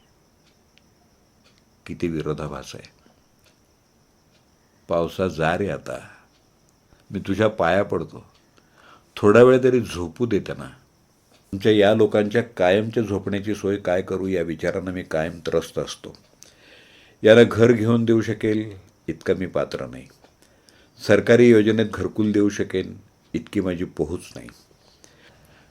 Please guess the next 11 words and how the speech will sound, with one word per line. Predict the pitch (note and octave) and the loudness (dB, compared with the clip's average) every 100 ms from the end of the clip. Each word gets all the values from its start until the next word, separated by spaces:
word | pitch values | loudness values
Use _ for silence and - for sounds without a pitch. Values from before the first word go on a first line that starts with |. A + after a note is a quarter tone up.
| - - | -12 0
मुळात | G#2 A2+ A2+ | 4 4 2
योजनेसाठी | F#2 F#2+ G2+ A2 A2+ G#2+ G#2 G#2 | 4 4 4 2 2 0 -2 0
लागतील | F#2 E2 - F#2+ D2+ D2+ _ _ _ _ - | -2 -2 -4 -4 -6 -12 _ _ _ _ -10
अशी | G2 - | -6 -4
कोणतीही | G#2+ G2 G2 G#2+ A2+ | -2 -2 0 0 0
कागदपत्रं | - F2 G#2 G#2 - - | 2 2 2 -2 -6 -2
यांच्याकडे | F#2 D#2 D#2 D2 D#2 | -2 -2 -6 -8 -8
नाहीत. | A#2+ B2+ - - - _ _ _ _ _ _ _ _ _ _ _ _ - | -12 -16 -18 -20 -20 _ _ _ _ _ _ _ _ _ _ _ _ -6
करू | G#2 A#2+ A#2+ | -2 -2 -4
तरी | D#3 | -10
काय? | - A#2 | -10 -14